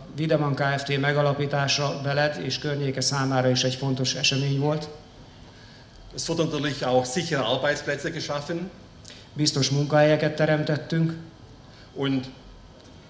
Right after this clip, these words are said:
Speaker 2: unser Credo ist auch im Mittelstand Zuverlässigkeit,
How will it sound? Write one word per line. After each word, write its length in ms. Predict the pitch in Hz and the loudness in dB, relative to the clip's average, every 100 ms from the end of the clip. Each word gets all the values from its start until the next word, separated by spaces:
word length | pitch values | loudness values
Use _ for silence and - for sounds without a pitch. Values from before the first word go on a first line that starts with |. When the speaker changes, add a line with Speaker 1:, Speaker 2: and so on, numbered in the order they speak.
| - - - | -20 -20 -6
Speaker 2:
unser 240 | 170 180 - | -2 -2 -2
Credo 380 | 151 170 175 | -2 -2 0
ist 260 | 147 151 - | -2 -4 -2
auch 180 | 131 131 | -2 0
im 80 | 139 | -2
Mittelstand 600 | 156 165 - 135 143 - | -2 -4 -2 -4 -4 -8
Zuverlässigkeit, 920 | - 165 170 147 143 143 - 127 131 | -6 -4 0 0 0 -4 -2 0 0